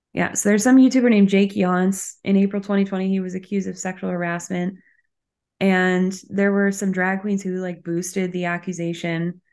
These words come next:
And then, uh, Shannon, Creepshow Art, was friends with Jake Yance. And so she made a video kind of defending him.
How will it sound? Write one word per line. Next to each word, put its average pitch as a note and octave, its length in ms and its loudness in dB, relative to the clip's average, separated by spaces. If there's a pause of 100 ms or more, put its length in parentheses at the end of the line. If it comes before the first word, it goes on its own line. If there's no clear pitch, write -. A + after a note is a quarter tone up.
(600)
And F#3+ 160 4
then, B3+ 580 2 (640)
uh, G3+ 340 0
Shannon, G#3 720 -2
Creepshow G#3+ 360 -6
Art, F#3 280 -4
was F#3 380 -4
friends G3+ 400 -2
with G3 140 -4
Jake F#3 280 -8
Yance. F3 440 -4
And F#3 120 -6
so F3+ 160 -6
she G3 420 4
made F#3 460 0 (440)
a F#3 80 -6
video F3+ 320 0
kind F3+ 180 -4
of E3+ 60 -6
defending G3+ 520 0
him. E3+ 480 -4